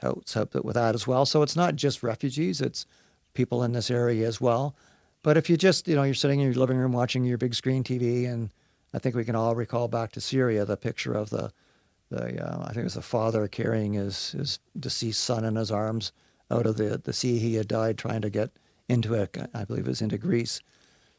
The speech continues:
You know, they're heart-wrenching. And so what we found is a lot of people want to help, but they just don't know how about, how to go about doing it.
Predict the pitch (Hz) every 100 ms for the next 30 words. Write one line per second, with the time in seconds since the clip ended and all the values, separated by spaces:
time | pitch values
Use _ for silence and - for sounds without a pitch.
0 | _ 151 143 147 147 131 170 - 120 113
1 | - - - - 123 123 123 135 127 123
2 | 123 131 - _ _ - 135 139 143 143
3 | 131 120 135 131 135 117 113 139 151 120
4 | 123 117 - - 113 - _ _ _ _
5 | _ - 120 131 120 120 104 113 120 113
6 | 113 113 - - _ 110 110 110 110 104
7 | 110 117 117 127 117 113